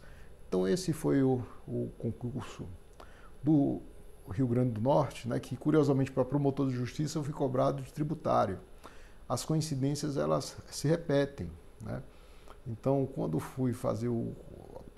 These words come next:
concurso à prova oral para juiz federal, também caiu um ponto de tributário lá,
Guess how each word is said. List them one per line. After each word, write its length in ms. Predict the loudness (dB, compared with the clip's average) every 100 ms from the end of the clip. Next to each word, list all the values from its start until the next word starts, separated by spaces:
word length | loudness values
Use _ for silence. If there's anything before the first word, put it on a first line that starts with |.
| -10
concurso 400 | -6 -4 -6 -4
à 20 | -2
prova 320 | 2 2 4
oral 300 | 2 0 -4 -14 -20 -20 -20 -20 -20 -20 -20 -18 -18 -18 -20 -20 -2
para 160 | 4 6
juiz 240 | 6 2
federal, 600 | 0 0 4 4 4 2 -6 -16 -20 -20 -8 -2
também 260 | 2 2
caiu 320 | 4 2 4
um 80 | 2
ponto 380 | 0 -2 -2 -4
de 120 | -6
tributário 720 | -4 -4 -2 2 4 4 2 -2
lá, 320 | 0 -2